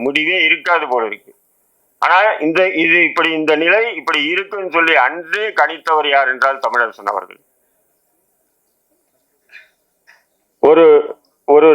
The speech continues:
டேங்கர் நிறைய ஜெலட்டின் குச்சியை அடைச்சு அந்த கிருஷ்ணா சாகர் அணையை வந்து ஒரே மோதல் மோதிட்டேன்னு சொன்னா அது உடைஞ்சிடும். அது மீண்டும் கட்டுறதுக்கு ஒரு ஐம்பது வருஷம் ஆகும். அது வரையிலும் தமிழ்நாட்டுக்கு தண்ணீர் வந்து கொண்டே இருக்கும் என்று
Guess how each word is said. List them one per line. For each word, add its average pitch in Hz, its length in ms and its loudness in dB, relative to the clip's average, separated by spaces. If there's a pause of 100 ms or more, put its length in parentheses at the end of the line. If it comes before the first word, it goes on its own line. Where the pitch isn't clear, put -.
(160)
டேங்கர் 190 520 2
நிறைய 214 240 2 (280)
ஜெலட்டின் 175 420 0
குச்சியை 147 400 0
அடைச்சு 139 400 -4 (1600)
அந்த 151 100 4 (100)
கிருஷ்ணா 226 280 4 (120)
சாகர் 180 320 6
அணையை 190 320 0 (100)
வந்து 180 160 0 (140)
ஒரே 208 180 6 (160)
மோதல் 185 360 2
மோதிட்டேன்னு 151 520 -2
சொன்னா 131 240 0 (300)
அது 131 100 -6 (140)
உடைஞ்சிடும். 156 600 -2 (640)
அது 135 160 -2 (100)
மீண்டும் 208 400 0
கட்டுறதுக்கு 170 440 0
ஒரு 139 100 2
ஐம்பது 143 240 -2
வருஷம் 156 260 0
ஆகும். 123 320 -4 (440)
அது 143 160 -2
வரையிலும் 196 300 0
தமிழ்நாட்டுக்கு 180 520 0 (100)
தண்ணீர் 165 320 0
வந்து 160 220 -2
கொண்டே 165 280 0
இருக்கும் 147 340 -4
என்று 131 180 -2